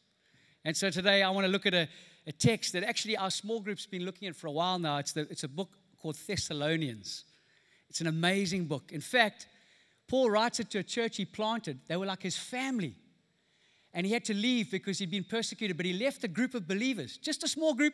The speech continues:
smaller than us here. And they literally, their story is remarkable because they did three things. They had faith that acted, they had love that labored, and they had hope that gripped. And this, those three things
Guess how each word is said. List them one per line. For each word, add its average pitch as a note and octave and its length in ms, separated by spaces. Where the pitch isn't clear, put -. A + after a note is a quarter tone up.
smaller C4+ 360
than C4+ 100
us C4 220
here. B3+ 180
And F#3 140
they G3 120
literally, G#3 560
their F3 160
story C4 480
is E3 140
remarkable F3+ 640
because G#3+ 220
they B3 120
did G#3+ 200
three C4+ 240
things. C#3+ 400
They E3+ 120
had F#3 140
faith - 400
that F#3+ 160
acted, A3 380
they D#3 80
had E3 160
love F#3+ 300
that E3+ 160
labored, D3 440
and C#3 140
they C#3 80
had D3 160
hope F3+ 320
that - 160
gripped. - 340
And D#3 240
this, C4+ 240
those C4+ 240
three C4+ 260
things G#3+ 380